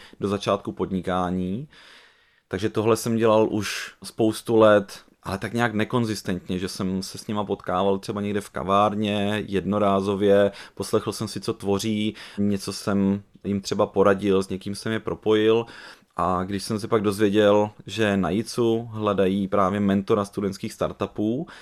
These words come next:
a bylo to zrovna po tom, co jsem po třinácti letech prodal svoji první firmu, které jsem věnoval nejvíc pozornosti,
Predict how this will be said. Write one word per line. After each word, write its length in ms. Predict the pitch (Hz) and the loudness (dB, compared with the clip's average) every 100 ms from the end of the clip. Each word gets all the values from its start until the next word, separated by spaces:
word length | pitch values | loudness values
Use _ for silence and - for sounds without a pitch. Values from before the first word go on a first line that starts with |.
| - - - | -20 -12 -4
a 40 | |
bylo 140 | 98 | -2
to 140 | 101 101 | -2 -2
zrovna 320 | 107 104 104 | 0 2 0
po 160 | 101 104 | 0 0
tom, 380 | 98 104 101 98 | 2 2 2 -2
co 120 | - | -6
jsem 440 | 98 - 98 101 98 - | -6 -2 -2 -2 -4 -6
po 140 | - 95 | 0 0
třinácti 640 | - - 107 101 98 - | 0 -4 -2 -2 -4 -2
letech 680 | 104 98 - 92 92 95 - _ | 0 2 2 2 0 -2 -16 _
prodal 540 | 107 98 101 92 90 - | -2 0 2 2 0 -4
svoji 240 | - 107 101 | -8 -6 -4
první 320 | 98 98 98 | -2 0 -2
firmu, 420 | - 95 98 95 | -2 0 0 0
které 240 | 95 92 | -2 -4
jsem 220 | 95 - 95 | -4 -6 -4
věnoval 360 | 95 95 95 | -2 0 0
nejvíc 420 | 92 90 87 90 | 0 -2 -4 -10
pozornosti, 840 | - 92 92 90 90 - 110 127 | -6 -2 -2 -2 -6 -6 -6 -6